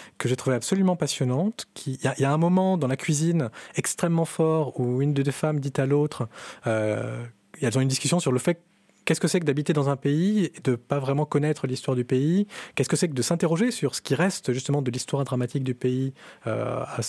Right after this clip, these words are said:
à l'époque dans laquelle on vit. Enfin, c'est des moments extrêmement puissants que j'avais jamais vus chez Almodovar, euh, sur ce, sur ce thème-là. Et en revanche, euh, Almodovar m-, est toujours aussi excellent dans les portraits de femmes libres, audacieuses,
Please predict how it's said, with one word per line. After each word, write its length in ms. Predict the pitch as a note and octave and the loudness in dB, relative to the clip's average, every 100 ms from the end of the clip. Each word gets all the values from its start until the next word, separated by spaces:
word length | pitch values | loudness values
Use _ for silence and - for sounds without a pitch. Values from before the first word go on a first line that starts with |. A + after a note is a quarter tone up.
| - | -2
à 80 | |
l'époque 340 | A#2 A#2 C#3 B2 | -2 0 0 0
dans 120 | A2+ | 0
laquelle 240 | A2+ B2 | 0 0
on 80 | A#2+ | 0
vit. 240 | A#2 F3+ G3 | 2 2 2
Enfin, 220 | C3+ A#2+ | 0 -4
c'est 120 | - | -2
des 100 | B2+ | 0
moments 200 | C3+ F3 | 2 2
extrêmement 380 | F3 - F3 F3 | 0 0 0 2
puissants 420 | - D3+ F3 G#3+ - - - - - _ _ | 0 -2 0 0 -4 -16 -18 -20 -20 _ _
que 100 | C#3 | 2
j'avais 320 | C#3 C#3 C#3+ | 2 4 2
jamais 260 | D3 F#3 F3 | 2 2 2
vus 160 | F#3+ | 2
chez 140 | G3 D#3 | 2 0
Almodovar, 640 | D3 C#3 C#3 D#3 F3+ E3+ | 2 0 0 2 0 0
euh, 180 | B2 B2+ | -2 -4
sur 300 | - D3 - | -2 -4 -4
ce, 360 | - C3+ B2 B2 | -2 0 0 -4
sur 180 | - D3+ | -4 -2
ce 80 | D#3 | -2
thème-là. 360 | C3+ C3+ A2+ - _ - - - - - | 0 0 0 -4 _ -18 -16 -16 -10 0
Et 160 | D3+ | 2
en 80 | B2+ | 4
revanche, 380 | B2 D3+ F3+ - | 2 2 0 -2
euh, 300 | B2 A2+ C3 | -2 -2 0
Almodovar 460 | B2+ B2 B2+ E3 D3 | 0 0 2 2 0
m-, 240 | B2 C3 - - | -2 -6 -12 -20
est 140 | - | -6
toujours 220 | - E3+ | 0 4
aussi 220 | D3 C3 C3+ | 4 2 0
excellent 400 | - D3+ D3 D#3 | -2 0 0 0
dans 140 | C3 | 0
les 100 | A2+ | -2
portraits 420 | - B2+ - C#3+ | -2 -4 -2 -2
de 80 | B2+ | 0
femmes 460 | - C3+ C#3 C#3 A2 | -2 0 2 0 0
libres, 580 | A#2 C#3 D3 C#3 A2 A2+ | 0 2 2 0 -2 -4
audacieuses, 640 | B2+ B2 A#2+ - D#3+ F3 | -2 0 0 0 2 2